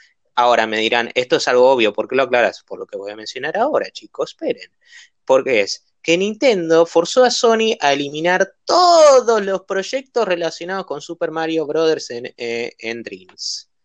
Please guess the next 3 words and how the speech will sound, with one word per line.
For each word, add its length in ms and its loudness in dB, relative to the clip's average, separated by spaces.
<sighs> 720 -6
Yo 300 0
tengo, 640 2